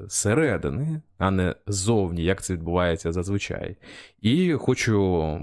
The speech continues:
пояснити певні проблеми, які я бачу і які випливають, які не вирішуються, і дати,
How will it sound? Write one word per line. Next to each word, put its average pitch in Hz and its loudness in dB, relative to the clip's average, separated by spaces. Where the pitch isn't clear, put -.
пояснити 104 2
певні 95 2
проблеми, 131 0
які 110 0
я 92 2
бачу 131 -4
і 98 0
які 95 2
випливають, 87 0
які 87 0
не 110 2
вирішуються, 107 -4
і 156 2
дати, 110 2